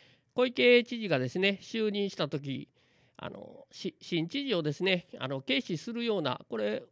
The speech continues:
後ろに都民がいてるわけなんですけれども、それを無視するような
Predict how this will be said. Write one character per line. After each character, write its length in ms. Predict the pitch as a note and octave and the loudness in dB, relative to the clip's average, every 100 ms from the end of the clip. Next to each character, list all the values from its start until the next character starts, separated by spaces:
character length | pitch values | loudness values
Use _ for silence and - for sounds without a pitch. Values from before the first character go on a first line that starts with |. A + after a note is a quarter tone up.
| _ _ _ | _ _ _
後 280 | A3+ E4 E4 | -6 -4 0
ろ 60 | |
に 280 | A#3 D3 G#2+ _ _ _ _ _ | 2 2 0 _ _ _ _ _
都 120 | - | -6
民 200 | D#4 B3+ | -2 0
が 100 | D3+ | 2
い 80 | E3 | 0
て 80 | C#4+ | 0
る 80 | C4+ | -2
わ 100 | D3+ | 0
け 120 | C#3+ | -2
な 120 | C3 | -4
ん 80 | A#2+ | -4
で 80 | B2+ | -6
す 100 | - | -4
け 80 | D3+ | -2
れ 100 | D3+ | 0
ど 100 | F3 | 0
も、 160 | D#3 | -2
そ 140 | D3 C#4+ | -4 -4
れ 100 | C#4+ | -2
を 120 | C4+ | -2
無 120 | D4+ | -2
視 180 | D4+ D#4 | -4 -6
す 140 | - | -4
る 140 | F#3 D#3+ | -2 0
よ 180 | D#3 | 0
う 20 | C3+ | 0
な 260 | A#2+ B2 | -4 -6